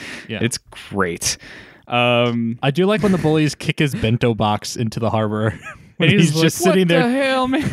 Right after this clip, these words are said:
Speaker 2: <laughs>
Speaker 1: It's like, "Ah, my lunch."
Speaker 2: <laughs> Yeah.
Speaker 1: Um,
Speaker 2: Uh, yeah, and, and then, like, after that, there's a bit where his boss, like, asks him to forklift him into a warehouse.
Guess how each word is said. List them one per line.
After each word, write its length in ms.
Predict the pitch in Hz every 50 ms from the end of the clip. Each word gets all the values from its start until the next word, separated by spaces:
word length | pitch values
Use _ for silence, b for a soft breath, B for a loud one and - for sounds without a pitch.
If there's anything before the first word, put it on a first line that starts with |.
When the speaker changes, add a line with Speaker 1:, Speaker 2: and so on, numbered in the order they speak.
| -
Speaker 2:
<laughs> 80 | - -
Speaker 1:
It's 480 | - - - 311 277 - - 277 254
like, 160 | - 262 - 262
"Ah, 640 | 294 349 349 359 359 339 277 226 196 165 - - -
my 160 | 262 302 311
lunch." 720 | 330 349 339 359 359 330 262 196 185 190 - - - - - -
Speaker 2:
<laughs> 600 | - 214 - - 302 285 - - 277 262 - -
Yeah. 160 | 349 302 - - - - 302 - - - 427 - _ - 415 - - _ B B B B B B B B B B B B B B B _ -
Speaker 1:
Um, 60 | 131
Speaker 2:
Uh, 540 | 131 135 185 - - 120 - - - - - - - - _ _ _ -
yeah, 460 | 185 190 196 175 160 147 143 135 - -
and, 200 | 180 185 185 -
and 140 | 175 180 185
then, 100 | 202 196
like, 220 | 190 175 170 -
after 260 | 175 180 - - 185
that, 300 | 156 165 175 196 226 226
there's 180 | - 175 185 147
a 60 | 156
bit 340 | 139 127 151 151 175 196 -
where 240 | 180 175 170 165 160
his 240 | 180 196 196 165 131
boss, 420 | - - 131 123 139 165 180 -
like, 140 | - 165 -
asks 360 | - 143 135 - 202 - - -
him 360 | - 233 202 214 220 214 220 - -
to 180 | - 202 208 180
forklift 720 | - - - 143 143 175 - - 175 180 185 - - -
him 260 | 165 170 170 185 180
into 420 | 160 170 202 196 160 - 214 196
a 120 | 190 190 180
warehouse. 840 | 165 156 151 190 226 - 262 233 254 247 - - - - - -